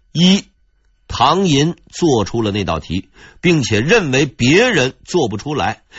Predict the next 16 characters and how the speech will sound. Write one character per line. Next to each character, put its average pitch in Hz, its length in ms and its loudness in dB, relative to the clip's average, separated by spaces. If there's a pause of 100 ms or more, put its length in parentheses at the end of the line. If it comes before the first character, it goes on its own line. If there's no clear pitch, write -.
(140)
因 254 260 2
而 135 440 0
口 92 420 -4
出 190 240 -4
狂 151 360 -2
言， 139 300 -2 (180)
不 135 280 -2
幸 139 280 -4
命 113 220 -6
中； 135 120 -6 (840)
二， 233 280 2 (720)
程 214 300 -4
敏 135 180 -2
政 160 200 -2
事 190 300 -4
先 208 300 0